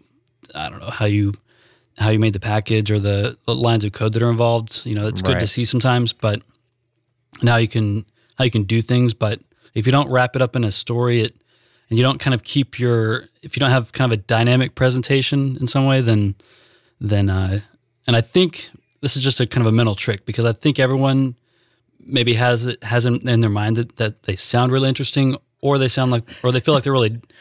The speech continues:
Speaker 1: boring, so they kinda get in
Speaker 2: Right.
Speaker 1: this headspace. But, but, uh, but yeah, you can, you can, whether it's entertaining or not, you can still learn a whole lot of stuff from those, uh, talks, and that's where
Speaker 2: Right.
Speaker 1: people kinda bring up, uh,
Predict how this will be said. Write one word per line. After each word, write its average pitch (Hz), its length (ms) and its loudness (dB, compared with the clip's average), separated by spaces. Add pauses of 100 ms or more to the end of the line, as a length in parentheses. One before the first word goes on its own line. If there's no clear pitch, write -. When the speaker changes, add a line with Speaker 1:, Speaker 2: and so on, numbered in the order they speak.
(200)
Speaker 1:
boring, 131 420 2
so 123 260 0
they 117 140 0
kinda 127 180 -4
get 127 80 2
in 104 60 2
Speaker 2:
Right. 95 180 2
Speaker 1:
this 95 220 -4 (360)
headspace. 110 540 -4
But, 110 240 -2 (1080)
but, 110 220 0
uh, 101 240 0 (1080)
but 135 100 2
yeah, 104 120 0
you 147 200 0
can, 143 120 -4
you 127 100 -2
can, 123 300 2 (200)
whether 151 320 2
it's - 380 -2 (120)
entertaining 139 480 0
or 117 60 0
not, 110 220 0
you 113 40 -4
can 110 100 -4
still 107 260 0
learn 107 200 2
a 98 60 -6
whole 117 160 0
lot 101 120 0
of 98 80 -6
stuff 104 220 -6
from 110 160 -4
those, - 520 -4
uh, 101 120 -6
talks, - 600 -4
and 123 80 -2
that's - 140 2
where 147 120 2
Speaker 2:
Right. 92 80 -6
Speaker 1:
people 139 240 -2
kinda 123 200 -2
bring 123 220 0
up, 113 200 -2 (800)
uh, 104 440 0